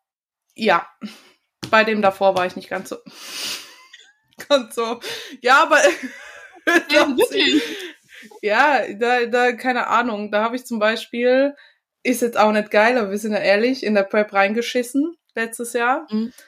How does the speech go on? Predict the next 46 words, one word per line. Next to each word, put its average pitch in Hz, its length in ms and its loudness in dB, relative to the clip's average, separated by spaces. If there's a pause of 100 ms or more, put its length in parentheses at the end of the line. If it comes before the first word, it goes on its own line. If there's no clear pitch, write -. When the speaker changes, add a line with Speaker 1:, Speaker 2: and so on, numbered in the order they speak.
(140)
Speaker 1:
Weil 208 220 0
würde 302 160 6
mir 262 140 6
jetzt 254 160 2
in 247 80 -2
der 226 80 2
Prep 233 220 -2
gar 220 120 4
nicht 220 180 -4
passieren. 190 520 -6
Würde 277 200 2
mir 277 200 4
wirklich 277 240 -4
nicht 262 160 -2
passieren, 254 680 0
weil, 226 220 4
keine 233 280 0
Ahnung, 233 220 2
meine 208 180 0
Einstellung 226 340 -2
auch 196 80 -4
eine 190 100 -6
andere 202 260 -6
ist. 240 240 -4
Ich - 120 -8
meine, 220 180 4
ich 220 60 -12
kenn 220 140 -4
viele 233 240 2
Leute, 185 260 4
die 185 80 -6
mal 180 120 -2
in 175 60 -4
der 170 80 -2
Prep 180 240 -4
reingeschissen 180 560 -4
haben. 170 100 -10
Ja, 190 140 4
mach's 196 200 -6
halt 185 120 4
am 185 80 -6
nächsten 190 260 -8
Tag 185 140 -8
weiter 202 220 4
Speaker 2:
Ja. 180 60 0
Speaker 1:
so. 185 240 -2